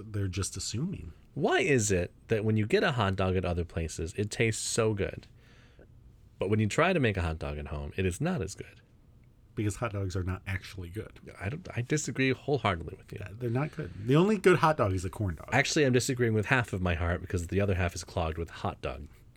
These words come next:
Speaker 2: uh, juice.
Speaker 1: Well, go see a doctor. They can take one of those hot dogs and they just run it through your arteries to clear 'em out. It's a little thin hot dog.
Speaker 2: <laughs>
Speaker 1: It's one of the little, uh, they come in the can, the little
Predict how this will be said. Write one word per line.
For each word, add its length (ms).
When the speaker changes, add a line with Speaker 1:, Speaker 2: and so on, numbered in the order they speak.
Speaker 2:
uh, 40
juice. 440
Speaker 1:
Well, 220
go 160
see 160
a 20
doctor. 340
They 120
can 100
take 200
one 100
of 20
those 160
hot 160
dogs 240
and 100
they 60
just 180
run 220
it 80
through 180
your 120
arteries 520
to 100
clear 240
'em 120
out. 180
It's 100
a 40
little 240
thin 240
hot 160
dog. 180
Speaker 2:
<laughs> 220
Speaker 1:
It's 140
one 120
of 80
the 80
little, 340
uh, 280
they 60
come 140
in 80
the 60
can, 340
the 60
little 160